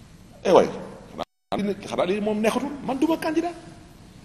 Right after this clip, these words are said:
Man, su ngeen ma waxoon, yéen ñaar ñépp, Barth, arrêté la, d'accorduñu, appel bi, d'accorduñu, man, du ma xuus. Dama xuus ngir Sénégal ak ngir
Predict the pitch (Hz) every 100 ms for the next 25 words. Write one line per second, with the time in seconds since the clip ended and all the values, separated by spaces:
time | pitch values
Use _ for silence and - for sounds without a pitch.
0 | - 123 202 208 214 220 226 214 202 180
1 | 156 190 202 196 165 165 151 - - -
2 | 170 - - 165 180 - - - - -
3 | - - - - - 196 180 139 92 -
4 | 151 180 160 170 170 180 135 87 131 160
5 | 165 160 - 165 - - - - - -
6 | - - - - - - - - - -
7 | - - - - - - - - - -
8 | - 135 165 160 160 165 - 107 175 156
9 | 160 139 131 127 - 117 117 143